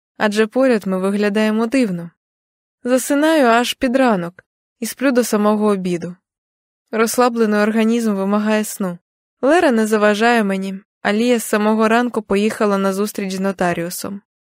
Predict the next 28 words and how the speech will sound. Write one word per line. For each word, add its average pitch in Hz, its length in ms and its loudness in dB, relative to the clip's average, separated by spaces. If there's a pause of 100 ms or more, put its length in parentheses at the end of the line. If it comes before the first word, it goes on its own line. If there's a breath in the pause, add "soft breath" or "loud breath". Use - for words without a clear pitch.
(520)
Власне, 269 460 0
заради 240 360 2
неї 254 280 2
Саша 220 360 0
і 214 80 2
шукав 262 400 -2
сестру - 400 -6
весь 180 220 -6
вечір. - 460 -8 (480)
«І 214 160 2
як 233 220 2
самопочуття?» 208 920 -2 (520)
питає 220 440 2
Лера, 254 300 2
помітивши, 220 580 -2
що 214 200 -4
я 214 100 0
прокинулась. 180 800 -6 (640)
«Не 247 240 -6
знаю». 240 540 -4 (720)
Сідаю 233 520 0
в 202 60 -4
ліжку. 190 460 -8 (600)
Півночі 247 520 -4
думала 220 400 0
про 202 160 -4
вчорашню 214 580 -6
пригоду, 196 580 -2